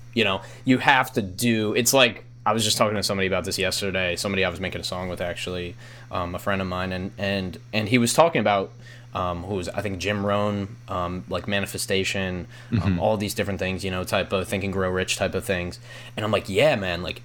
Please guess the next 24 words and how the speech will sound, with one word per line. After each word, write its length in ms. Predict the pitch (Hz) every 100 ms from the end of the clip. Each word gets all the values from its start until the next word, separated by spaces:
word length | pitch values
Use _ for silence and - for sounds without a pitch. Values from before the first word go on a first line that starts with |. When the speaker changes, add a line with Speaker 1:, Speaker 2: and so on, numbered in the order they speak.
| -
Speaker 1:
that 280 | 98 104 143
shit's 320 | - 202 196
real, 340 | 143 151 139 - - - - - - - -
but 140 | 123
also 500 | 110 123 123 123 98
work," 480 | 92 85 107 78 -
you 80 | 101
know? 180 | 92 107
So 220 | - 123
it's 160 | 117 135
like, 300 | 117 95 - - - -
you 120 | 143
can, 180 | 156 123
and 180 | 143 143
if 100 | 127
you 80 | 131
have 280 | 147 113 -
too 180 | -
much 220 | 135 127 -
work 260 | 110 120
but 100 | 107
not 140 | 107 107
enough 180 | 101
vision 540 | 87 98 104 131 175